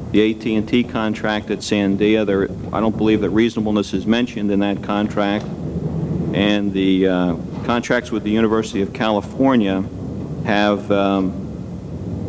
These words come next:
a statement that cost must be reasonable to be, uh,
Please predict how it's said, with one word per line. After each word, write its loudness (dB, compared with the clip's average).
a 4
statement 0
that 0
cost -2
must -2
be 2
reasonable 0
to 0
be, 2
uh, 0